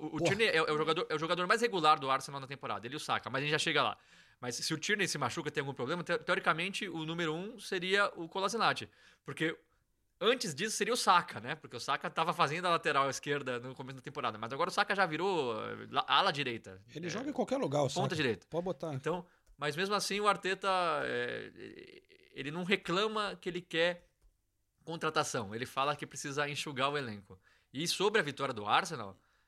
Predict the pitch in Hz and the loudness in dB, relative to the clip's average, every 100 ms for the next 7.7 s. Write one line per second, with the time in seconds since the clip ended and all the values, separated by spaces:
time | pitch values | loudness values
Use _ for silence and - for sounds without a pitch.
0 | _ 117 104 98 95 95 _ _ _ - | _ -12 -10 -8 -10 -14 _ _ _ -14
1 | - 113 127 - _ _ _ 139 135 147 | -6 -4 -4 -8 _ _ _ -18 -6 0
2 | 147 180 196 233 - 196 208 175 220 226 | 6 8 8 8 8 8 8 10 10 6
3 | 190 - 143 131 98 95 - 107 151 180 | 2 -4 -8 -10 -12 -12 -10 -2 0 0
4 | - 151 139 190 185 185 185 185 175 156 | 2 4 6 6 6 6 6 8 10 10
5 | 190 214 - 185 214 202 185 208 208 214 | 6 2 4 6 6 6 6 6 8 6
6 | 214 165 143 123 110 101 - 139 135 120 | 8 8 8 0 0 -4 -4 -4 -2 -4
7 | - 147 175 170 202 247 226 | -6 -6 0 0 0 -2 -6